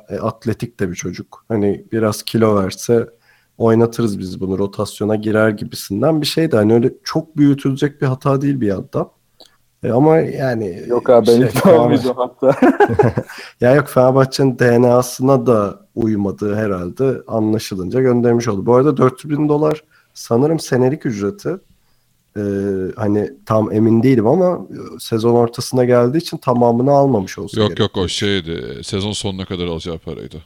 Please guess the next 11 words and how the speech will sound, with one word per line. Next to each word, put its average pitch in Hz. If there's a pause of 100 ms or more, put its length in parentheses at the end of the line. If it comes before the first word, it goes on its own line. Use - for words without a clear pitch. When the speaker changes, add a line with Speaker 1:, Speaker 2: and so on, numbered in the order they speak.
Speaker 1:
Ha, 92
okey. 80 (380)
Bu 110
arada 127
şeyde, 135
Kanada 120
milli 123
takımında 127
oynayacakmış 123
yaz 95
döneminde. 95